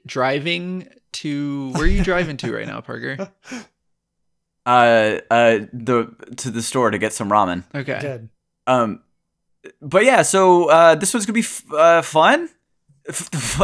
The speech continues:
Speaker 2: it's
Speaker 3: I
Speaker 2: gonna
Speaker 3: hope
Speaker 2: be
Speaker 3: they're
Speaker 2: fun,
Speaker 3: all
Speaker 2: right?
Speaker 3: decently fun. Yeah, I mean, just, like, low-key talking about some books we're excited for, some short story
Speaker 2: Th-,
Speaker 3: stuff.
Speaker 2: very
Speaker 3: Mainly
Speaker 2: chill vibes.
Speaker 3: just to say next week is Claudia Gray's episode.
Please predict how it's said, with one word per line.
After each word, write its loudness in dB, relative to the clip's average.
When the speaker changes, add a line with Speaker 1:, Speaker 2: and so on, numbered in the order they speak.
Speaker 2:
it's 0
Speaker 3:
I -2
Speaker 2:
gonna 2
Speaker 3:
hope 2
Speaker 2:
be 4
Speaker 3:
they're 4
Speaker 2:
fun, 4
Speaker 3:
all 2
Speaker 2:
right? 4
Speaker 3:
decently -6
fun. -14
Yeah, 2
I -4
mean, -6
just, -8
like, -6
low-key -4
talking -10
about -6
some -6
books -8
we're -6
excited -10
for, -10
some -6
short -10
story -10
Speaker 2:
Th-, -2
Speaker 3:
stuff. -2
Speaker 2:
very 2
Speaker 3:
Mainly 2
Speaker 2:
chill -2
vibes. 0
Speaker 3:
just 2
to 0
say 0
next -8
week -8
is -2
Claudia -6
Gray's -6
episode. -6